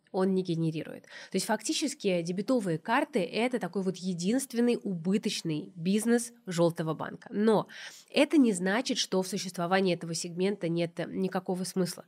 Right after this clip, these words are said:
Он на самом деле есть. Благодаря ему банк что делает? Наращивает свою клиентскую базу. И это позволяет ему зарабатывать на привлечённых клиентов, продавая им уже другие свои услуги. Всё просто.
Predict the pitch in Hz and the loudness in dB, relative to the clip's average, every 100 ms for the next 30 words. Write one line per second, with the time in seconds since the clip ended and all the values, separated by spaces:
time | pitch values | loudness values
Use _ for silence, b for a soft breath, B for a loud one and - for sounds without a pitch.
0 | B B B - 254 220 185 196 180 160 | B B B 2 4 4 0 0 0 -2
1 | 160 185 180 - - 165 165 170 175 160 | -2 0 -2 -4 -14 -10 -4 0 0 -2
2 | 156 196 294 233 160 196 240 - - 202 | -2 0 0 -2 -2 -2 -4 -10 -6 -2
3 | 185 160 - - _ - 175 165 175 247 | -2 -2 -8 -14 _ -6 -2 0 0 0
4 | 277 233 190 175 170 196 180 175 175 - | -2 -4 -4 -4 -4 -2 -2 -2 -2 -2
5 | 165 165 - - - B B - 208 262 | -4 -4 -6 -8 -12 B B 0 2 2
6 | 208 175 165 185 185 175 170 160 151 185 | -2 0 2 2 2 -4 -4 -4 0 0
7 | 226 180 156 160 165 160 160 156 - 175 | 0 -4 -4 -2 -2 -2 -6 -6 -4 -2
8 | 156 - 180 180 240 277 285 B B - | -2 -2 -4 0 2 2 -2 B B 2
9 | 262 214 202 165 180 233 240 - 233 196 | 4 6 4 4 4 4 2 2 2 2
10 | 156 151 170 170 160 185 226 - - 156 | 0 0 2 0 0 -2 -2 -6 -6 0
11 | 165 180 - - 180 - - - 214 - | 2 0 -6 -12 -8 -8 -8 -12 -14 -18
12 | - - 214 - - - | -8 0 0 0 -10 -10